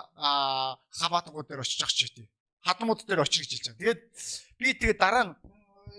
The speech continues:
би үүний дараа яг үнийг хэлээд шүү дээ. Би их гайхдаг. Одоо жишээлбэл чиний охинтой нэг залуу амьдрал байгаа, амьдрал байгаа. Тэгээд дараад нь болохоор охины чинь гуйна гэдэг чи одоо юу гэсэн үг юм?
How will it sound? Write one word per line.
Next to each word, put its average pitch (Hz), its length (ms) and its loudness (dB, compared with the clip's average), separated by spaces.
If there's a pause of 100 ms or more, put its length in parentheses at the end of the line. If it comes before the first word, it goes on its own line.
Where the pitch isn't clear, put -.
би 233 80 0
үүний 277 320 4
дараа 214 320 4
яг 233 160 0
үнийг 214 240 -6
хэлээд 170 160 -6
шүү - 160 2
дээ. 185 80 -10
Би 170 80 -2
их - 80 -6
гайхдаг. 190 320 2
Одоо 156 160 0
жишээлбэл 170 400 -2 (240)
чиний 330 320 4
охинтой 233 400 0
нэг 220 240 -4
залуу 202 240 2
амьдрал 208 400 0
байгаа, 196 160 0
амьдрал 196 320 -6
байгаа. 190 160 -2
Тэгээд 185 160 0
дараад 185 240 4
нь 165 80 -16
болохоор 180 240 -4 (160)
охины - 260 -6
чинь 175 220 0
гуйна 170 320 -4
гэдэг - 80 -6
чи - 160 -2
одоо 131 160 -14
юу 120 160 -16
гэсэн 117 240 -10
үг 107 80 -20
юм? 101 80 -20